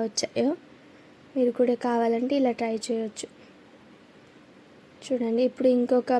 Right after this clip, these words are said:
ప్రాసెస్ చూపిస్తున్నాను. అలానే చపాతీలాగా చేసుకోండి. చేసుకొని వాటిని ఇలా డైమండ్ షేప్లో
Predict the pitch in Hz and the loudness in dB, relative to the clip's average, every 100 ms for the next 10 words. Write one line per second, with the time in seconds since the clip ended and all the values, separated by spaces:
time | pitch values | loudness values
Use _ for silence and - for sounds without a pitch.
0 | 247 240 233 233 214 247 220 233 - 240 | 2 -2 0 -4 -2 -4 -2 -10 -6 -6
1 | 226 285 370 - - - - - - - | -2 -4 -6 -18 -20 -20 -20 -20 -20 -8
2 | 254 240 240 247 247 240 240 233 240 233 | -2 0 2 2 0 0 0 0 0 0
3 | 233 233 226 - 240 240 277 302 247 226 | 0 -2 -4 -4 -4 -2 -2 -2 -2 -2
4 | - 240 233 269 240 220 254 277 311 226 | -2 -4 -2 -2 -2 -2 -4 -2 -2 -4
5 | - - - - - - - - - - | -8 -20 -20 -20 -20 -20 -20 -20 -20 -20
6 | - - 269 240 233 233 - - - - | -20 -8 -2 0 0 -2 -8 -20 -20 -20
7 | - - - - - - - 247 233 240 | -20 -20 -20 -20 -20 -20 -10 -2 4 6
8 | 247 247 240 - 226 214 233 | 6 4 2 2 0 0 -4